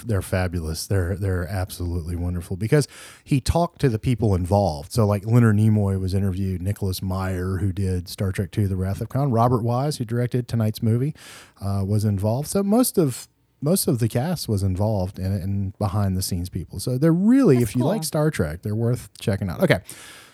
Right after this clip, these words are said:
Speaker 1: So nineteen sixty-six to nineteen sixty-nine, the Starship Enterprise sets out on its five-year mission. But what happens? It only goes three years.
Speaker 2: Mm-hmm.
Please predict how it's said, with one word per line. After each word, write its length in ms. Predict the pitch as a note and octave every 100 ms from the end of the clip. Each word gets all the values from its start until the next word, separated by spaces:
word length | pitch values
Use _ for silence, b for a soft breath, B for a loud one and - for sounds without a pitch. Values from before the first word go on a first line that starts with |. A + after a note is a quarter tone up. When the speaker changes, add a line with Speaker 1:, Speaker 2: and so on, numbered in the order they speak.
| B -
Speaker 1:
So 120 | F#3+
nineteen 340 | F3+ A#3 B3+
sixty-six 640 | A3+ A3+ - G3+ - E3 -
to 140 | D#3+
nineteen 340 | D3 C#3+ D#3
sixty-nine, 800 | D3+ D3+ C#3+ D#3+ D#3 E3+ C3 A2
the 340 | G2 G2+ F#2 F#2
Starship 460 | - D3 D3+ D3
Enterprise 480 | B2+ C#3 C#3 B2+ C3
sets 280 | - C#3+ -
out 240 | B2 C3
on 200 | A2 A#2+
its 160 | A#2 A#2
five-year 560 | - A2+ A#2+ B2 B2+ C3
mission. 540 | B2+ C3 - G#2 F2
But 300 | - C3 B2+
what 160 | A#2 C3+
happens? 420 | C3+ C#3+ D#3+ C#3+
It 80 | A#2+
only 220 | C3 C3
goes 320 | A#2+ B2 A#2
three 240 | - B2+ A#2+
years. 400 | G2+ F2 E2+ E2
Speaker 2:
Mm-hmm. 140 | B3+